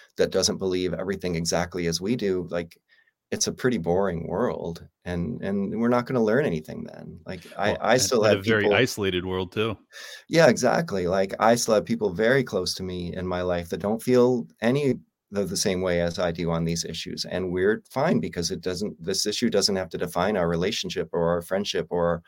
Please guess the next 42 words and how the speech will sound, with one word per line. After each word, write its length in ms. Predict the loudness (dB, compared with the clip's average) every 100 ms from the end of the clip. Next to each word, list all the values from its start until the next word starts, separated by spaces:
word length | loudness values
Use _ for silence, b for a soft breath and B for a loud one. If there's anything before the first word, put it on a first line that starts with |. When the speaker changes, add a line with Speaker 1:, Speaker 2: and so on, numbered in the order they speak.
| b b b b -4
Speaker 1:
uh, 160 | -2 -2
our 160 | -4
family 460 | -2 -2 0 2 2
or, 140 | 0
or 280 | -2 -2 -2
whatever. 460 | 0 0 2 2 0
It's 160 | -2
just 200 | -4 -4
kinda 160 | -2 0
like, 180 | 0 0
"Cool, 240 | 2 2
we 100 | 2
disagree 460 | 2 -2 0 0 0
here. 280 | 0 -2 -4
Anyway, 480 | -2 0 2 2 -2 -8 _ _ _
how's 200 | 2 4
it 20 |
Speaker 2:
Right. 80 | 4
Speaker 1:
going?" 460 | 4 2 2 -2 -4
You 120 | -2
know? 180 | 0 0
Speaker 2:
Yeah. 160 | -4 -6 0
Speaker 1:
But 160 | 2 2 -2 -2
so 320 | 2 6 6
many 200 | 6 4
people 320 | 2 -4 -4
can't 400 | -4 -4 -2 -2
do 160 | -2 0
that 220 | 0 -2
because 260 | -4 -6 0
we're, 160 | 0 0
we've 160 | -2
been 140 | -2 -2
driven 380 | 2 2 4 2
to 120 | -2
division 640 | -4 -2 -2 0 -2 -2 -6 _ _ _ _
in 180 | -6 -2
this 140 | 0 -2
country 380 | -4 -2 -2 0
now 240 | 2 2
that 200 | 0 -2 -4
every, 360 | -4 -2 -4